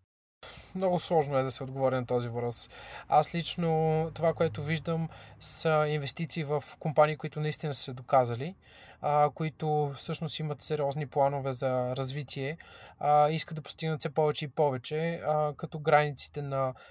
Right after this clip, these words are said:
а, на възможностите им са не безкрайни, но, а, наистина много, много големи. А, основно в това, че финтех много лесно и бързо може да се, да скалира или да постигне голям мащаб на фона на други индустрии, които е много по-трудно.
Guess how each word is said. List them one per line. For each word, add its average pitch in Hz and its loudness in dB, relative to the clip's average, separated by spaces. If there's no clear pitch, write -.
а, 143 -2
на 139 -2
възможностите 143 0
им 151 -4
са 151 2
не 165 2
безкрайни, 170 0
но, 160 0
а, 143 2
наистина 147 -4
много, 143 -2
много 135 -4
големи. 139 -2
А, 143 -2
основно 170 4
в 160 -2
това, 170 0
че 160 -2
финтех 165 0
много 160 0
лесно 165 0
и 151 -2
бързо 151 -2
може 151 -2
да 151 -2
се, 147 0
да 143 -2
скалира 160 0
или 160 -6
да 143 -2
постигне 160 -4
голям 143 4
мащаб 143 4
на 170 -2
фона 180 6
на 175 2
други 180 0
индустрии, 156 -2
които 156 -8
е 156 0
много 156 2
по-трудно. 151 -4